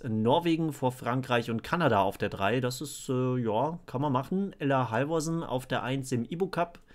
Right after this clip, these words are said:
Vanessa Vogt dort auf der vier, die ja auch in der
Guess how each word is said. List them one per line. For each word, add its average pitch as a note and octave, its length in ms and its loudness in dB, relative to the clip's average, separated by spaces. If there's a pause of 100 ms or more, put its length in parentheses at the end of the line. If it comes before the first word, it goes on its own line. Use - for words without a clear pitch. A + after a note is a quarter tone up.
(520)
Vanessa A2+ 340 -2
Vogt - 480 0
dort A#2+ 260 0
auf A2 220 -2
der G2+ 200 -2
vier, D#3 380 0
die B2 120 0
ja G#2 120 2
auch B2 220 2
in A2 80 0
der G#2 300 0